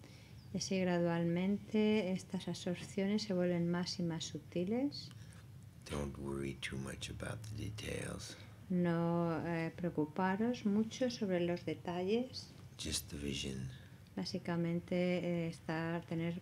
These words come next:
Speaker 1: con-, ser conscientes de las visiones.
Speaker 2: So now the tam, the little ah below the tam absorbs up into us.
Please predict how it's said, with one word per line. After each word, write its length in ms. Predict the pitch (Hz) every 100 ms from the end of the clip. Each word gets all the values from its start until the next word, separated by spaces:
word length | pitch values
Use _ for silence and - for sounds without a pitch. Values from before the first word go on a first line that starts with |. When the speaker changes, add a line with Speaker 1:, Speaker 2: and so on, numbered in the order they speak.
| -
Speaker 1:
con-, 240 | 170 170 -
ser 240 | - 190
conscientes 640 | - 175 - 190 185 226 220
de 60 |
las 220 | 196 175 175
visiones. 800 | 170 - 180 196 247 269 - - - - -
Speaker 2:
So 200 | - 76
now 300 | 73 73 73
the 140 | 71
tam, 380 | 71 - 73 71 69 - - -
the 80 | 71
little 300 | 71 76 -
ah 280 | 80 73 76
below 480 | 71 69 69 71 73
the 120 | 73
tam 480 | 69 - 76 80 92
absorbs 560 | 76 69 71 71 67
up 160 | 71 -
into 380 | 71 76 101 113
us. 360 | 127 127 -